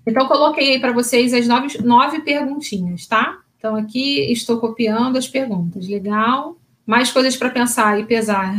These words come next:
<laughs> Esse caderno vai ficar grande, né, Carlos? Muito bom conteúdo. Obrigada, Marcelo. Obrigada, seja bem-vindo. Que bom que você tá aqui.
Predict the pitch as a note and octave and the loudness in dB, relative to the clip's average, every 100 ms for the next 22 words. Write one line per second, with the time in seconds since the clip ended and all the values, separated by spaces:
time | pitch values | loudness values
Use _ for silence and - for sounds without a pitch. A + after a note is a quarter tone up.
0 | F3+ G#3+ F#3 G#3+ A#3 A#3 - A3 B3 A#3+ | -2 0 2 4 4 4 2 2 4 4
1 | A#3+ A#3+ B3+ A#3 A3+ G#3+ G#3+ G#3+ G#3+ G#3 | 2 0 0 0 0 0 -2 -2 -2 -2
2 | F#3+ F#3+ F#3 _ _ _ _ - C4 D#4+ | -4 -8 -12 _ _ _ _ -4 -2 0
3 | B3+ B3+ B3+ B3 A#3 A3+ A3 D4+ B3+ G#3+ | 0 0 0 2 4 2 0 -2 2 2
4 | G#3 G3+ G#3+ A3+ G#3+ G#3+ A#3 B3 A#3+ A#3+ | 2 -2 -2 0 0 0 -4 -2 -2 -2
5 | B3+ B3+ A#3+ C4 C4 G#3 F#3 F#3 A#3 A3+ | -2 -2 -2 -2 -2 -4 -4 -8 -4 -2
6 | G#3+ G#3+ A3 A3 A3+ A3+ F#3+ F3 | -2 -4 -6 -4 -4 -6 -8 -10